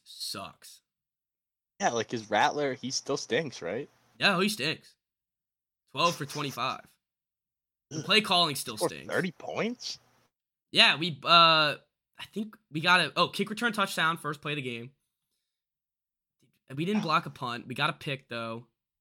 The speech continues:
Speaker 1: And our running back's good. Marshawn Lloyd is really good.
Speaker 2: Mm-hmm.
Speaker 1: He's the, like, the only, the ru-, all, the running attack is the only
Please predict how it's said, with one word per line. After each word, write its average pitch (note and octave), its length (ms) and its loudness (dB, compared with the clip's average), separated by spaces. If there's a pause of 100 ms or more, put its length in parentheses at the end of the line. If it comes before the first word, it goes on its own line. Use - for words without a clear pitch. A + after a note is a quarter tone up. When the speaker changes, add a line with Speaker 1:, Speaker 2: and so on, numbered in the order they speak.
Speaker 1:
And D#3+ 100 0
our F#3 80 4
running B3 260 4
back's D#3+ 260 2
good. G#2 340 -8 (160)
Marshawn F#3+ 340 0
Lloyd E3+ 160 -4
is B2+ 100 -12
really C#3+ 200 -4
good. A2 280 -4
Speaker 2:
Mm-hmm. D2+ 80 -16 (1200)
Speaker 1:
He's F#3 220 -6
the, F#3 220 -2
like, C#3+ 200 -4
the C#3 120 -2
only, D3 220 -6
the D3+ 180 -4
ru-, C#3+ 140 -6
all, E3 260 -4
the D#3+ 100 -8
running F#3 260 -2
attack C3 300 -4
is A#2 60 -16
the C3 100 -8
only A#2+ 240 -8